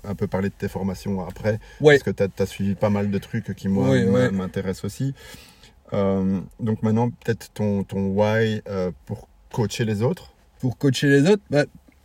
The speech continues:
Speaker 2: bah, j'y étais un petit peu arrivé. En gros,
Speaker 1: Ouais.
Speaker 2: l'idée, c'est, euh, je veux aider les gens à,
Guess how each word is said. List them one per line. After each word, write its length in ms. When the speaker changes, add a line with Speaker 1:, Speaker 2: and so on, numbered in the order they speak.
Speaker 2:
bah, 180
j'y 140
étais 160
un 100
petit 140
peu 120
arrivé. 240
En 140
gros, 200
Speaker 1:
Ouais. 60
Speaker 2:
l'idée, 320
c'est, 220
euh, 220
je 200
veux 480
aider 360
les 180
gens 640
à, 400